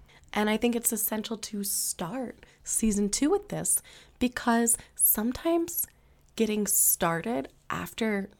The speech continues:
some setbacks is the hardest thing, right? That is one of the hardest things we can do. So what does failure look like to you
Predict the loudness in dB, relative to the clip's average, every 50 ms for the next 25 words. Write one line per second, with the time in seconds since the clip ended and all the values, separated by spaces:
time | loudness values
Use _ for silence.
0 | -20 _ -10 -6 -4 -4 -2 -4 -4 -6 -6 -6 -6 -10 -8 -8 -8 -6 -4 -4
1 | -4 -4 -4 -4 -6 -8 -6 -4 -2 -2 -2 -2 -4 -4 -6 -8 -10 -12 -14 -18
2 | -20 _ -6 -2 0 0 0 0 -6 _ -20 -20 -18 -20 -20 -14 -4 0 0 0
3 | 2 2 0 2 2 0 0 0 -2 -2 -4 -4 _ _ _ -20 _ _ _ _
4 | -2 0 2 4 4 6 6 4 4 4 2 0 0 -2 -2 -4 -4 -6 -6 -8
5 | -10 -8 -6 -8 -6 -6 -8 -8 -10 -12 _ _ _ -4 0 2 4 6 6 6
6 | 6 6 6 4 0 -8 -2 0 0 2 2 2 2 2 2 0 0 -2 -4 -2
7 | -4 -6 -6 -6 -10 -8 -6 -4 -4 -4 -4 -6 -8